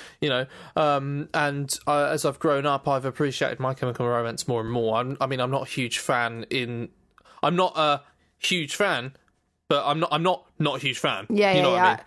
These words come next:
Speaker 1: I'm not,
Speaker 2: You're
Speaker 1: like,
Speaker 2: not
Speaker 1: a
Speaker 2: a huge
Speaker 1: massive
Speaker 2: fan,
Speaker 1: fan of
Speaker 2: but
Speaker 1: them,
Speaker 2: you
Speaker 1: but I
Speaker 2: can
Speaker 1: think they're really
Speaker 2: appreciate
Speaker 1: good.
Speaker 2: how good they
Speaker 1: Um,
Speaker 2: are.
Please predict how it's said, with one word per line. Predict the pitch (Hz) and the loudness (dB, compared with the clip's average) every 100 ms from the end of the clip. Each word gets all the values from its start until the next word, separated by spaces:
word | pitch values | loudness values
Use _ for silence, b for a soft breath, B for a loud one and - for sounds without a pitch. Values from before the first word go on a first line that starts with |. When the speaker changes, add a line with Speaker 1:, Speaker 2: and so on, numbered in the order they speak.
| B | B
Speaker 1:
I'm | 160 | 0
not, | 156 | 4
Speaker 2:
You're | 247 | 6
Speaker 1:
like, | 302 | 8
Speaker 2:
not | 285 | 6
Speaker 1:
a | 135 | 6
Speaker 2:
a | |
huge | 285 | 4
Speaker 1:
massive | 180 | 6
Speaker 2:
fan, | - | 6
Speaker 1:
fan | 254 | 6
of | 214 | 4
Speaker 2:
but | |
Speaker 1:
them, | 208 | 2
Speaker 2:
you | 220 | 4
Speaker 1:
but | |
I | 240 | 4
Speaker 2:
can | |
Speaker 1:
think | 285 285 | 4 6
they're | |
really | 311 | 4
Speaker 2:
appreciate | 247 247 208 190 | 6 6 6 4
Speaker 1:
good. | 170 | 4
Speaker 2:
how | 202 | 2
good | 196 185 | 2 2
they | 175 | 4
Speaker 1:
Um, | 143 175 | 4 4
Speaker 2:
are. | 175 | 0